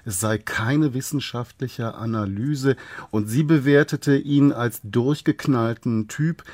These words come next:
der Aufmerksamkeit suche, und sie nahm damit auch Bezug gen-, genau darauf, dass dieser Oberregierungsrat jüngst erst eine aussichtslose Kandidatur um den S-P-D-Bundesvorsitz angemeldet hatte.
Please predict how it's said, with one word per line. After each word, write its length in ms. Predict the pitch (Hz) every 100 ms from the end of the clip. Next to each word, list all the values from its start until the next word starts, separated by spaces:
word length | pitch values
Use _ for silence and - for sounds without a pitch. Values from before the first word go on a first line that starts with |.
| - - -
der 380 | 110 113 117 -
Aufmerksamkeit 1040 | 139 - 120 117 - 117 117 - 110 107
suche, 400 | 110 127 165 160
und 200 | 139 113
sie 120 | 117
nahm 320 | 117 117 123 117
damit 400 | 117 139 139 -
auch 180 | 120
Bezug 540 | - - - 170 156 -
gen-, 240 | 117 117 -
genau 300 | 123 110 110
darauf, 600 | 104 98 135 139 120 117 - - - -
dass 260 | 113 127
dieser 340 | - 143 123 117
Oberregierungsrat 1400 | 120 123 117 110 110 107 107 107 107 - 104 107 110 - - - -
jüngst 480 | 185 110 117 123 -
erst 320 | 127 117 -
eine 460 | 92 120 117 110 -
aussichtslose 880 | 98 120 139 135 - 127 120 113 117
Kandidatur 960 | - 107 117 110 104 - - 123 113
um 240 | - 120 110
den 160 | 107
S-P-D-Bundesvorsitz 1700 | - 117 - - 110 107 104 117 143 123 - - 113 104 98 107 - -
angemeldet 800 | 110 120 107 104 107 101 104 92
hatte. 340 | 104 -